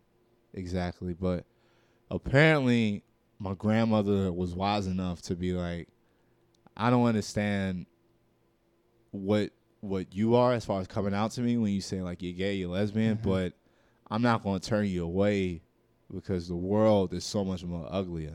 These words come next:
Speaker 1: Like, you still can."
Speaker 2: Got it.
Speaker 1: It's, it's, we not, we not doing that here.
Speaker 2: So she always felt supported.
Speaker 1: Yeah, 'cause, like,
Speaker 2: That's a good
Speaker 1: she,
Speaker 2: family.
Speaker 1: they, she already knew how ugly the world was.
Speaker 2: Mm-hmm.
Speaker 1: So it's like, why am I gonna push you away out there?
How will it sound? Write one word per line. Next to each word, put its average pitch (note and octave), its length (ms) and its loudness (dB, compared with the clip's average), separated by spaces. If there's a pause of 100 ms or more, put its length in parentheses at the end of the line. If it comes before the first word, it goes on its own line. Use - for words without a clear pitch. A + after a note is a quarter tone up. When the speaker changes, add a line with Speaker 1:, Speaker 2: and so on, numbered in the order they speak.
(160)
Speaker 1:
Like, D#2+ 220 -10
you F2 80 -4
still G2 360 -2
can." F2+ 380 -4 (140)
Speaker 2:
Got A#2 260 -4
it. G#2+ 120 -12 (180)
Speaker 1:
It's, - 440 -6 (800)
it's, F#2 420 -6
we A2 120 -4
not, G#2 420 0
we G#2+ 100 -2
not G2+ 200 2
doing F2+ 260 2
that F2+ 220 -4
here. F2 320 0 (460)
Speaker 2:
So B2+ 140 -4
she D3+ 220 0
always C3 200 4
felt C3 200 0
supported. B2+ 420 2
Speaker 1:
Yeah, D#3 160 8
'cause, A2 240 4
like, G2+ 300 2
Speaker 2:
That's - 180 -16
a - 40 -20
good A#2+ 160 0
Speaker 1:
she, C#3 120 6
Speaker 2:
family. A2+ 320 -4
Speaker 1:
they, C3+ 200 6
she C#3 220 6
already C3+ 320 8
knew C#3 280 8
how A2 160 8
ugly F#2+ 280 4
the F2+ 80 4
world F2+ 260 2
was. E2+ 360 -6 (180)
Speaker 2:
Mm-hmm. A#2 260 -4 (120)
Speaker 1:
So G2+ 260 0
it's F#2+ 100 -2
like, F#2+ 160 0
why G#2 160 2
am A2+ 100 4
I A2 100 6
gonna G2+ 180 4
push - 300 2
you G#2 100 6
away F#2+ 260 4
out G2 220 -2
there? E2 200 -12